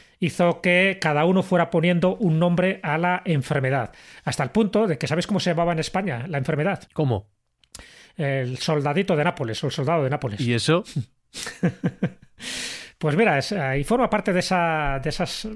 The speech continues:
Speaker 1: anécdotas muy llamativas, pero que sirven también para tener cultura general. En aquella época se estaba estrenando una zarzuela muy famosa que era La canción del olvido.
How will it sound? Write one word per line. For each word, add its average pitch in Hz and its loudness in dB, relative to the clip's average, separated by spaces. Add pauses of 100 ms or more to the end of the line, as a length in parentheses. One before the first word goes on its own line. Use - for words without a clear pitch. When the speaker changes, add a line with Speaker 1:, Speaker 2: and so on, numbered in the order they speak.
(300)
Speaker 1:
anécdotas 165 0 (380)
muy 160 0
llamativas, 185 2
pero 147 -2
que 139 -4
sirven 185 0
también 180 0
para 151 0
tener 156 0
cultura 139 0
general. 143 -2 (420)
En 127 -6
aquella 202 -2
época 220 -2
se 151 -2
estaba 175 -2
estrenando 156 -2
una 156 0
zarzuela 147 0
muy 135 0
famosa 160 -2
que 156 -4
era 165 -2
La 131 -6
canción 139 -4
del 139 -4
olvido. 113 -4